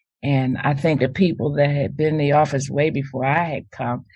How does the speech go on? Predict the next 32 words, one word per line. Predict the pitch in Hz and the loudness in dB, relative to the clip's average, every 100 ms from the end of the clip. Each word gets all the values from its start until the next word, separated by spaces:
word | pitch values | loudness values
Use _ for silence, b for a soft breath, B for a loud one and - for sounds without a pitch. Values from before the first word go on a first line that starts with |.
| b b 165 | b b 0
they | 185 | 2
were | |
like, | 165 139 | 2 0
"You | 175 | -2
gave | - 262 254 | 0 0 2
yourself | 208 - - - | 0 0 -4 -2
all | - - - | 0 2 2
ones." | 240 123 - | 0 0 0
I | 107 | -2
said, | 107 - | -2 -2
"Well, | 226 110 | 0 2
that's | 254 - | 2 2
how | 143 190 | 0 0
I | |
see | 190 - 330 | -2 -4 -2
myself. | 220 151 - 139 104 - B B B B | 0 -2 -2 -4 -4 -8 B B B B
Um, | 160 156 | -6 -4
I'm | 156 | -2
gonna | 175 180 165 | 2 2 2
do | 175 170 | 0 -2
a | |
job | 143 170 220 196 | 0 2 4 4
outstanding, | 165 165 - 196 240 - | 2 -2 -4 -2 0 -2
and | 160 151 | -4 -4
somebody's | - 233 226 208 - | 0 2 2 0 0
telling | 226 208 | 0 2
me | 196 | 0
why | 180 180 170 - - - - | 0 0 0 -2 -10 -12 -4
I | 175 | -2
shouldn't | - 202 175 160 | -2 0 0 0
get | 170 - | -4 -4
this." | 127 - | -8 -8